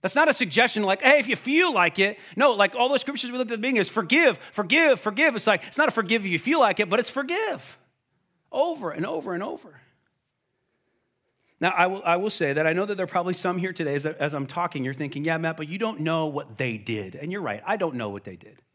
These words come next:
I don't. And I'm sure for some of you, the things that they did do, man,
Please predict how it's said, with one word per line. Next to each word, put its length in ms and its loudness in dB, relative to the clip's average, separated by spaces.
I 80 -4
don't. 240 -8
And 120 6
I'm 80 4
sure 240 2
for 100 -4
some 280 2
of 100 -2
you, 240 -4
the 120 -2
things 320 2
that 200 2
they 160 4
did 300 0
do, 320 -2
man, 460 2